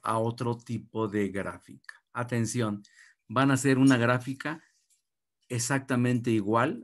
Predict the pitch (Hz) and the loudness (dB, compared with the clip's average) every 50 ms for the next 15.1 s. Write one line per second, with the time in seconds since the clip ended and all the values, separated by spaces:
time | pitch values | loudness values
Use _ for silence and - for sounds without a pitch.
0 | - _ 107 107 104 107 107 104 - - - 123 127 139 135 139 151 147 147 143 | -12 _ -4 -2 0 0 0 -2 -2 -2 -2 0 0 0 2 2 2 2 4 4
1 | 135 127 - - - _ _ _ _ _ _ 117 113 104 110 104 - 120 110 113 | 2 2 0 -2 -6 _ _ _ _ _ _ -6 -2 -2 -2 -2 -2 -2 -2 -2
2 | 113 117 - 139 131 127 143 143 135 139 143 135 131 120 120 151 160 - - - | -2 -2 -2 -4 -2 0 0 -2 -2 0 0 0 0 0 -2 -6 -8 -8 -14 -20
3 | _ _ _ - - 110 107 110 117 120 120 120 113 113 110 104 101 113 110 107 | _ _ _ -6 -2 0 2 4 4 4 4 4 2 2 0 -2 -2 -2 -2 -2
4 | 107 98 98 95 95 95 - _ _ _ _ _ _ _ 117 117 - 123 123 131 | -2 -2 -4 -6 -6 -8 -12 _ _ _ _ _ _ _ -10 -4 0 2 4 4
5 | 139 123 - 139 127 127 139 131 127 127 123 131 139 147 147 127 113 120 120 - | 2 2 2 0 0 0 0 2 2 2 2 2 2 2 0 -2 -4 -4 -2 0
6 | 123 113 110 117 120 123 120 123 - - 151 165 165 170 156 127 113 113 107 95 | -2 0 2 2 0 0 0 -4 -4 0 0 0 2 2 2 2 2 0 -2 -2
7 | 107 110 104 107 107 107 - - 143 156 175 208 233 - - - _ _ _ - | -4 -2 -2 0 -2 -2 -2 -2 0 2 2 2 0 -2 -4 -10 _ _ _ -10
8 | - 113 117 110 110 113 117 120 120 123 117 120 - 101 92 - _ 98 90 - | -10 -8 -4 -2 0 2 2 2 2 2 0 -2 -4 -8 -10 -10 _ -12 -12 -12
9 | - - - - _ _ _ _ _ _ _ - 127 120 131 131 123 113 120 120 | -12 -16 -20 -20 _ _ _ _ _ _ _ -6 -6 -2 0 0 0 -2 -4 -6
10 | 85 - - _ _ _ _ _ _ _ _ _ _ _ _ _ _ _ _ _ | -12 -14 -18 _ _ _ _ _ _ _ _ _ _ _ _ _ _ _ _ _
11 | _ _ _ _ _ _ _ _ _ _ _ - - - - _ - 110 107 101 | _ _ _ _ _ _ _ _ _ _ _ -20 -20 -20 -20 _ -6 -6 -2 0
12 | 120 117 117 120 - 101 95 87 - - - - - - _ _ - - - - | 0 0 0 -4 -4 -4 -6 -6 -8 -14 -18 -18 -20 -20 _ _ -16 -16 -16 -10
13 | - - - - _ _ _ _ _ _ _ _ _ _ _ - 131 135 135 135 | -10 -10 -10 -10 _ _ _ _ _ _ _ _ _ _ _ -2 2 4 4 4
14 | 120 123 127 123 123 117 113 117 117 117 107 107 104 101 104 98 92 92 95 - | 2 2 0 0 0 2 2 2 2 2 0 0 0 0 -2 -2 -2 -4 -8 -10
15 | - | -14